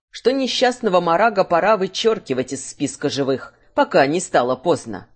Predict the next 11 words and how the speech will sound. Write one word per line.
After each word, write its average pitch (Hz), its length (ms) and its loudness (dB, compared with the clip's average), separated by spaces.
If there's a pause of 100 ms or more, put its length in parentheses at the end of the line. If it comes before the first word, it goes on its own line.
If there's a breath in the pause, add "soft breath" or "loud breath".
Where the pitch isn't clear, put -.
(240)
Вот 170 360 0
тебе 233 420 0
и 262 40 -2
воровская 185 720 2
дружба. 113 680 -4 (380)
«А 160 120 2
как 208 220 0
зовут 190 380 0
мага?» 127 500 -2 (240)
спросил 208 500 0
Кирсан. 135 560 -4